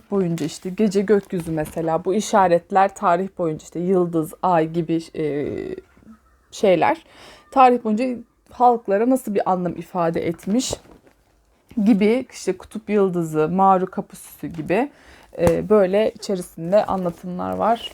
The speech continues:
Ben bakmayı seviyorum ara ara o yüzden. Sonra,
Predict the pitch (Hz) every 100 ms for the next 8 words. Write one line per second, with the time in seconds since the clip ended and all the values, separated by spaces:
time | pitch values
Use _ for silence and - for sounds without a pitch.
0 | - 180 - _ 180 185 - 185 190 -
1 | 202 185 175 160 165 165 165 160 160 170
2 | 160 - 190 247 262 - 302 285 220 240